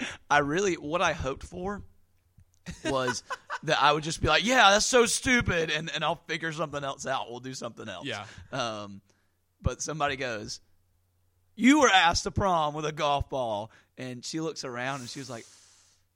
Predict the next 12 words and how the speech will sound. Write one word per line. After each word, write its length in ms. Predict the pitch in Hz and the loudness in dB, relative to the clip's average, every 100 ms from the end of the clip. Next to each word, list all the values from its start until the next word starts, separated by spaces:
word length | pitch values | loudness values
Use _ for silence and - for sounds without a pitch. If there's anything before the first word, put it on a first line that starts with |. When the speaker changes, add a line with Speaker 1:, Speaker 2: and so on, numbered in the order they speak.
| _ - | _ -4
Speaker 1:
"Oh," 960 | 311 339 339 330 320 302 277 262 220 160 | 0 2 2 2 2 2 2 2 0 -4
and, 420 | 147 135 127 123 | -8 -8 -10 -12
you 120 | 120 | -12
know, 340 | 110 110 113 117 | -10 -8 -8 -8
Speaker 2:
Yikes. 40 | |
Speaker 1:
we 120 | 131 | -8
hugged. 360 | 123 123 117 117 | -8 -6 -8 -10
She 100 | 123 | -14
said 220 | 110 110 | -14 -12
yes. 520 | 107 107 107 113 - - | -12 -12 -12 -12 -12 -12
We 100 | 107 | -10
had, 240 | 104 101 | -10 -10